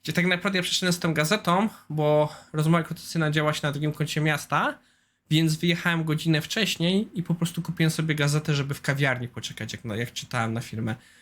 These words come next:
Po prostu nie pomyślałem o tym, żeby tę gazetę wyrzucić, zanim do nich posz-, wszedłem.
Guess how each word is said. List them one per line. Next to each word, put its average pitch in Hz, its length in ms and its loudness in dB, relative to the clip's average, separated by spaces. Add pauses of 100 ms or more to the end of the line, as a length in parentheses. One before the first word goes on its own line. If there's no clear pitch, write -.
(180)
Po 370 80 -2
prostu 277 460 0 (220)
nie 277 160 4
pomyślałem 220 680 0
o 196 80 -6
tym, 175 200 2
żeby 160 200 2
tę 151 180 -2
gazetę 143 360 -2
wyrzucić, 127 440 -6
zanim 113 260 0
do 113 100 -2
nich 113 140 -4
posz-, - 220 -10
wszedłem. 98 480 -6